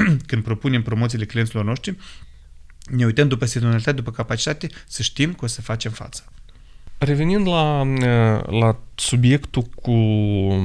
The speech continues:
Speaker 2: produse locale din, în retailerii mari. Întotdeauna a fost o discuție asta și în România. Păi nu găsim produse locale pe raft, că e din cauza acestor,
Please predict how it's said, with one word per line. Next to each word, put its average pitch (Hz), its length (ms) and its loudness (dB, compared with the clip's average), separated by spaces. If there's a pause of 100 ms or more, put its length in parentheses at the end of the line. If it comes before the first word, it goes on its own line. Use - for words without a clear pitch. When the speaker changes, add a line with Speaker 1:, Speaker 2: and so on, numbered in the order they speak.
(440)
Speaker 2:
produse 123 500 6
locale 110 680 2 (100)
din, 110 420 4 (380)
în 107 240 4
retailerii 95 840 4
mari. 90 400 2 (1000)
Întotdeauna 147 640 0
a 92 40 2
fost - 260 -6
o 87 60 -4
discuție 87 680 -4
asta 87 320 -4
și - 200 -2
în 165 120 0
România. 107 640 0 (1000)
Păi 233 140 0
nu 247 120 2
găsim 214 320 0
produse 208 440 -4
locale 190 400 -2
pe 180 140 -4
raft, 160 420 -2
că - 160 -8 (1040)
e 147 100 0
din 139 200 0
cauza 143 400 -2
acestor, 123 840 -4